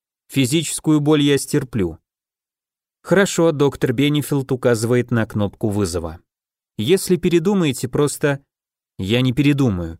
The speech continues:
перебиваю я ее. После целого года пребывания во сне пора, наконец, попробовать на вкус настоящую жизнь.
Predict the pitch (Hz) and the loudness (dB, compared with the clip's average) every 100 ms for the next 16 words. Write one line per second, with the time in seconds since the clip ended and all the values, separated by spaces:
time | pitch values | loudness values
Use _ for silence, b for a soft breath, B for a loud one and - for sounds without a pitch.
0 | - 117 107 113 110 104 90 90 85 82 | -4 -2 0 0 2 2 2 0 -2 -6
1 | 90 - _ _ _ _ _ _ _ _ | -12 -18 _ _ _ _ _ _ _ _
2 | _ - 160 - 165 - 185 180 165 151 | _ -2 0 2 -2 2 2 4 2 2
3 | 175 147 120 123 110 120 131 120 113 113 | 2 4 2 0 2 2 2 2 2 2
4 | 113 147 156 131 135 131 139 135 139 135 | 0 0 0 2 2 2 2 0 0 0
5 | 131 - 131 120 143 151 156 165 165 170 | -2 -2 -2 2 2 2 0 -2 -2 -4
6 | - 151 127 120 117 - 127 113 98 - | -2 -2 -2 -2 -2 0 0 0 -2 -2
7 | 107 98 90 78 | -4 -4 -6 -10